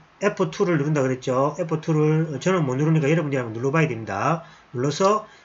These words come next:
컨트롤 시프트 엔터 키를 동시에 치면은 이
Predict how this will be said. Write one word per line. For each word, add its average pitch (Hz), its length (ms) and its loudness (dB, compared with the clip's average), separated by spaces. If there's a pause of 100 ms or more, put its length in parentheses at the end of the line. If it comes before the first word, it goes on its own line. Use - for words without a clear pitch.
(120)
컨트롤 185 360 0
시프트 165 380 -4
엔터 165 280 -2
키를 135 280 0
동시에 113 320 -4
치면은 170 540 -2 (340)
이 151 280 0